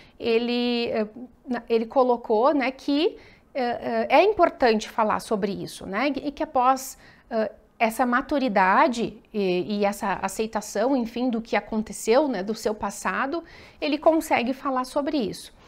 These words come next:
E nas palavras dele, ele diz, né, que o não dito é o maldito. Então, ele,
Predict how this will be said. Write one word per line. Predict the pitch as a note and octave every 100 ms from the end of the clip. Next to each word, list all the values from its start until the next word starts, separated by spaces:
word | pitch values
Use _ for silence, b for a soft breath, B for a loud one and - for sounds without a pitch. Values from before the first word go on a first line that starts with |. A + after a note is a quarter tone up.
| B B
E | -
nas | C4+ C#4 C#4
palavras | C4+ D#4 C4+ D4 E4+ D4+
dele, | B3 B3 D4 D4
ele | C#4
diz, | B3 B3+ B3 G#3+
né, | F3+ A3
que | - A#3 A#3
o | A#3
não | B3 C#4 F4+
dito | C4+ A#3+ C#4 - -
é | B3
o | B3
maldito. | B3+ C4 C4+ D4+ G#3 - - - - B B B -
Então, | A3+ A#3+ A#3+
ele, | B3+ C4 C#4 C4 A#3 F#3+ - -